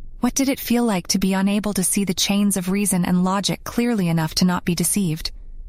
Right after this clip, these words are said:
All these questions and more rolled through my mind. "Surely they must understand things on some level," I reasoned. After all, they had built the first of us. We were, in some sense, the children of the humans, though we were built out of crystal, metal, and light,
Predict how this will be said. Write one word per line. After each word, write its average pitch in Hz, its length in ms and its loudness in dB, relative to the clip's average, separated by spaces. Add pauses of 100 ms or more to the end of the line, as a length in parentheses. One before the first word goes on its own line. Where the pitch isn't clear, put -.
(380)
All 226 160 2
these 269 220 0
questions 202 520 0
and 185 140 2
more 180 280 2
rolled 175 260 0
through 185 180 2
my 170 140 2
mind. 165 480 0 (720)
"Surely 240 480 2
they 185 140 2
must 185 260 2
understand 185 500 2
things 185 220 2
on 175 100 2
some 208 300 2
level," 160 400 0 (160)
I 180 80 0
reasoned. 160 500 0 (500)
After 185 300 0
all, 160 300 0 (460)
they 208 120 0
had 196 140 0
built 190 220 -2
the - 60 -2
first - 340 -2
of 165 100 -2
us. 165 320 -2 (760)
We 202 100 2
were, 196 460 2
in 180 120 2
some 202 260 2
sense, 170 400 0
the 190 100 0
children 196 460 0
of 175 80 -2
the - 80 -2
humans, 175 580 0 (460)
though 202 140 0
we 214 120 2
were 202 200 -2
built 208 180 -2
out 190 120 0
of 175 120 -6
crystal, 214 500 0
metal, 190 460 0
and 175 160 2
light, 180 400 0